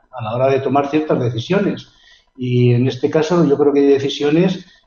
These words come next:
que se toman, pues, pues de manera subsidiaria o en nombre de terceros, pues porque en un momento dado conviene o es necesario que eso sea así. Y desde luego las posibilidades que tiene el gobierno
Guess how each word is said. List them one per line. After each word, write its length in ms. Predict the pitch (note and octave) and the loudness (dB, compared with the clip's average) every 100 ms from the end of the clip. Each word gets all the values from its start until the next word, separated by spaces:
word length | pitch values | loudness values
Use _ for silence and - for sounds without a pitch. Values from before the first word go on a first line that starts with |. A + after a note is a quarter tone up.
| _ | _
que 120 | - B2 | -8 -6
se 220 | A#2+ B2 | -6 -6
toman, 460 | C3 C#3+ E3+ E3+ | -2 2 4 4
pues, 280 | E3 A#2+ A#2+ - | 0 -8 -12 -16
pues 120 | A2 | -12
de 100 | A#2 | -8
manera 300 | A#2 C3 D3 | -2 0 0
subsidiaria 800 | D3 A#2+ A#2 B2 G#3 G#3+ F#3 F#3+ | -2 -6 -4 2 2 2 2 0
o 180 | D3 B2 | -2 -2
en 60 | |
nombre 300 | C#3+ D3+ D#3 | 0 2 2
de 60 | D3+ | 2
terceros, 600 | D#3 D#3 F#3 F#3 G#3+ - | 0 0 0 2 0 -4
pues 120 | - - | -16 -20
porque 200 | - A#2+ | -18 -6
en 80 | C3+ | -2
un 60 | F3+ | 2
momento 280 | E3+ D#3+ D3+ | 4 4 4
dado 400 | D3+ E3+ F#3 - - _ _ | 4 4 2 -2 -12 _ _
conviene 920 | C3+ C3 B2+ D3 D#3 D#3+ D#3 C#3+ C#3 | -2 0 2 4 4 4 4 2 0
o 320 | C3 B2+ C3 | -2 -2 0
es 120 | C#3+ D3 | 0 0
necesario 540 | C3 B2+ C#3 C#3+ D#3 | -2 -2 0 4 4
que 120 | D3 | 2
eso 180 | B2 D3 | -2 -4
sea 240 | - C#3 | -2 -2
así. 460 | - - B2+ A2+ A#2+ _ - _ | -2 -6 -6 -6 -8 _ -20 _
Y 80 | C3 | -6
desde 180 | B2+ B2+ | -4 -2
luego 320 | C#3 D#3 D#3 - - _ | 2 2 2 -4 -16 _
las 260 | B2+ C3 B2+ | -4 -4 -4
posibilidades 640 | - A#2+ B2 C3 C#3+ C#3+ | -6 -4 0 2 2 2
que 120 | D3 | -2
tiene 340 | C#3+ D#3 D3+ C#3+ | 0 2 4 2
el 100 | C#3 | 2
gobierno 840 | C3 C3 E3+ F3 C3 B2 A#2 A#2 | 0 2 2 2 -2 -4 -4 -6